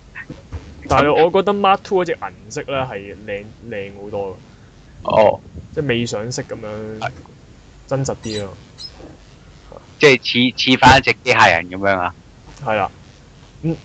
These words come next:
Speaker 1: 但係都唔係嘅，佢即係你見到佢飛嘅時候，你見到原來佢啲腳嗰啲位咧，唔係齋甲嚟，原來都係，係翼嚟喎。
Speaker 2: 係啊。
Speaker 1: 即係譬如佢褪後要，要向後飛嘅時候，佢打開晒啲翼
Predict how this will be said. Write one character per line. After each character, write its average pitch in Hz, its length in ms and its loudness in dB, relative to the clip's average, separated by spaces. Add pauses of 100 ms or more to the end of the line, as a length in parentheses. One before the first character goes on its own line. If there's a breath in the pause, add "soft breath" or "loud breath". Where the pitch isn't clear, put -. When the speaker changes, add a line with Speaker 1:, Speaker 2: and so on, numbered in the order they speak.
Speaker 1:
但 127 140 2
係 135 40 0
都 165 160 2
唔 151 60 -4
係 117 240 0
嘅， 131 80 2
佢 156 120 2
即 151 120 0
係 139 160 2
你 135 60 0
見 143 140 -4
到 151 60 2
佢 151 140 -2
飛 151 200 0
嘅 143 180 0
時 120 60 -6
候， 101 80 -6
你 110 100 -6
見 131 120 -6
到 143 100 -2
原 107 100 -8
來 101 80 -6
佢 104 120 -10
啲 135 180 -2
腳 123 100 0 (120)
嗰 127 80 -4
啲 131 220 -2
位 101 160 -4
咧， 117 220 0
唔 101 120 -16
係 95 120 -6
齋 117 300 2
甲 101 160 -2
嚟， - 20 -20 (120)
原 92 80 -12
來 95 280 -12
都 135 100 2
係， 113 120 -4 (100)
係 117 80 -10
翼 104 200 -12 (100)
嚟 95 160 -12
喎。 98 240 -10 (680)
Speaker 2:
係 110 300 6
啊。 110 260 8 (220)
Speaker 1:
即 190 80 0
係 170 60 4
譬 135 80 4
如 127 140 4
佢 - 20 0
褪 139 320 -2
後 127 240 -2
要， 135 200 -6 (160)
要 131 60 -6
向 131 160 -6
後 120 140 -4
飛 139 180 -6
嘅 139 140 -2
時 117 80 -12
候， 104 120 -8
佢 113 40 -8
打 98 220 -4
開 135 220 0
晒 127 100 -6
啲 117 160 -8
翼 120 140 -10